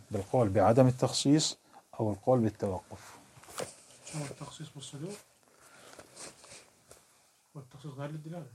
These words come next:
Speaker 1: هو هذا الكلام. لكن هذا ت-، شلون تقدم الخاص على العام؟ تقدم الظني على القطعي؟ هو شنو معنى التخصيص؟ تقديم الخاص على العام.
Speaker 2: وظني وقطع صدور.
Speaker 1: أفهم.
Speaker 2: صدور يعني حجة.
Speaker 1: فبالتالي
Speaker 2: هذا حجة وهذا حجة.
Speaker 1: إي، بالتالي شلون تقدم هذا على، ما هم شو يبنون على أنه العام والخاص من باب التعارض.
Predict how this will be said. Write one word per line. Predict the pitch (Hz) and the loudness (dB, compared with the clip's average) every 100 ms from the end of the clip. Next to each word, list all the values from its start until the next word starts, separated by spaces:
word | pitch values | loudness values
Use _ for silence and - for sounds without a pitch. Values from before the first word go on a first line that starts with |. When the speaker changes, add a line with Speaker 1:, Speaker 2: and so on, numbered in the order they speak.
| - - | -14 0
Speaker 1:
هو | 151 | 4
هذا | 135 127 | 4 2
الكلام. | - 98 95 95 | -4 -2 -2 -2
لكن | 101 107 123 | 2 4 8
هذا | 127 127 | 8 8
ت-، | 107 131 120 | 6 4 6
شلون | - 165 | 6 6
تقدم | 156 147 135 120 | 6 6 6 6
الخاص | 113 - 131 127 | 0 4 4 6
على | 107 92 | 0 -2
العام؟ | 95 107 160 _ _ _ _ _ | -6 -10 -16 _ _ _ _ _
تقدم | - 120 107 117 | -2 0 2 2
الظني | 110 120 131 | 4 6 8
على | 110 | 6
القطعي؟ | 110 117 - 131 131 120 | 6 2 0 -6 -4 -2
هو | |
شنو | 113 165 | 2 4
معنى | 131 110 | 4 4
التخصيص؟ | 101 98 - 98 - | 2 -4 -8 -10 -10
تقديم | - - 117 117 | -8 -2 2 2
الخاص | - 143 120 | 6 6 4
على | 95 | 0
العام. | 104 113 _ 143 | -4 -8 _ -14
Speaker 2:
وظني | 131 160 160 | -6 -4 -4
وقطع | 175 175 | -6 -8
صدور. | 175 196 208 131 _ _ _ _ _ _ _ _ _ _ _ - | -8 -10 -12 -14 _ _ _ _ _ _ _ _ _ _ _ -2
Speaker 1:
أفهم. | 147 - 87 - _ _ _ | -2 -2 -10 -14 _ _ _
Speaker 2:
صدور | 147 160 196 | -12 -8 -8
يعني | 190 190 | -8 -8
حجة. | 208 156 160 - _ _ - | -12 -14 -16 -18 _ _ -20
Speaker 1:
فبالتالي | - 113 - 123 | -18 -14 0 2
Speaker 2:
هذا | 190 - | 2 0
حجة | 160 180 | -6 -6
وهذا | 165 131 | -8 2
حجة. | 160 | 4
Speaker 1:
إي، | 147 | 6
بالتالي | 113 113 131 127 | 4 4 6 6
شلون | 127 170 156 | 6 2 4
تقدم | - 117 113 107 | 4 4 4 4
هذا | 113 107 | 6 6
على، | 98 | 6
ما | 107 117 | 4 4
هم | 135 | 4
شو | 127 170 | 2 0
يبنون | 151 120 | 2 4
على | 104 113 117 | 6 6 4
أنه | 143 127 113 107 | 4 4 4 2
العام | 101 98 123 131 | 2 4 4 4
والخاص | 127 - 131 | 2 4 4
من | 117 | 6
باب | 113 | 4
التعارض. | 104 110 113 92 | 4 4 4 4